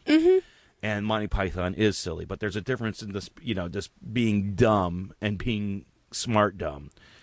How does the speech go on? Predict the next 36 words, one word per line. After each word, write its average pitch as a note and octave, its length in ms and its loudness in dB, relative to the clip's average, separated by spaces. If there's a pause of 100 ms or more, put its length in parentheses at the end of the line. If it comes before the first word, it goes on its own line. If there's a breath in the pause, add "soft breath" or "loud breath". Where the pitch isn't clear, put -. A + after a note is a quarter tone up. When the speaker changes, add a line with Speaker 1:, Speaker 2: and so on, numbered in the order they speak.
Speaker 1:
Well, D#4 200 8
an C#4 120 4
actual D#4+ 360 2
dumb C4 220 4
person B3 380 0
could A3+ 100 0
not G#3+ 200 4
have G#3 160 0
written G3+ 200 0
Upper - 240 2
Class F#3 320 -2
Twit F#3 180 -2
of F3 120 -6
the E3 80 -6
Year. - 140 -4
Speaker 2:
No. G#3+ 360 6 (1000 soft breath)
No, G2 300 0
he D#3 220 -2
wrote D3+ 220 2
that B2+ 260 2
because G2+ 500 -4
people, A#2 560 -2 (760)
people C#3 240 2
in B2 80 0
his G2+ 120 -2
neighborhood A2 400 2
were G2+ 60 0
keeping A2 300 -2
him A2+ 80 2
up. B2 240 -2 (100)
Speaker 1:
Mm-hmm. E4+ 280 8
Speaker 2:
Were D#4+ 40 6
actually - 240 -10
keeping - 240 -16
him F#2 160 -16
up. F2 180 -16